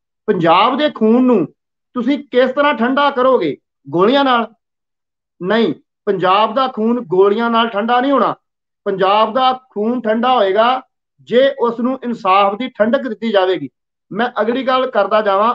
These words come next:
ਇੱਕ writer ਨੇ ਹਾਰਫਰ, ਹਾਰਫਰ ਲਿਖਦੇ, "All mass movements generate in their adherents readiness to die।"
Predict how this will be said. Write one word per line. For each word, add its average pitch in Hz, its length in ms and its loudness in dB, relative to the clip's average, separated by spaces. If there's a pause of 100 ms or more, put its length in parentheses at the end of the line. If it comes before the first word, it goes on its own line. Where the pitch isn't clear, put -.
ਇੱਕ 254 420 -2 (520)
writer 202 300 0
ਨੇ 277 120 0
ਹਾਰਫਰ, 202 560 0 (840)
ਹਾਰਫਰ 226 400 0
ਲਿਖਦੇ, 240 320 0
"All 240 580 0
mass 208 500 0
movements 208 400 0 (360)
generate 220 680 2
in 240 60 -4
their 208 360 2 (760)
adherents 254 760 -2 (420)
readiness 254 520 0
to 254 200 -6
die।" 170 300 -2